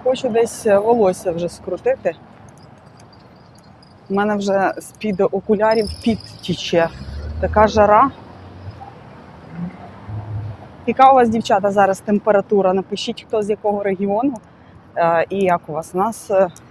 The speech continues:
просто жаріща, парить вже з самого ранку, хоча дощі йдуть, грози кожного дня. Але така жаріща. Минулому році, я пам'ятаю, вагітна ходила, Бог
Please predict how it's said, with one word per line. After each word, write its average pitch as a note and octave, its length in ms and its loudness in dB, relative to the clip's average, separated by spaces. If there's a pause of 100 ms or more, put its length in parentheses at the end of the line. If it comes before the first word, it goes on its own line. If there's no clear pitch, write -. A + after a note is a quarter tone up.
(680)
просто G3+ 460 0
жаріща, A3 680 0
парить G#3+ 480 0
вже F#3+ 160 -4
з - 80 -6
самого G#3 380 2
ранку, G#3+ 460 0 (480)
хоча G#3+ 260 2
дощі G3+ 460 0
йдуть, G#3+ 340 -2 (100)
грози A3+ 420 0 (680)
кожного A3+ 440 4
дня. F#3+ 340 2 (1400)
Але G#3 200 2
така A3+ 540 -2
жаріща. A#3 760 -2 (840)
Минулому A#3 420 0
році, A3+ 260 0
я G#3 60 -2
пам'ятаю, G#3+ 540 0
вагітна G#3+ 440 2
ходила, G3 460 2
Бог E3+ 560 -4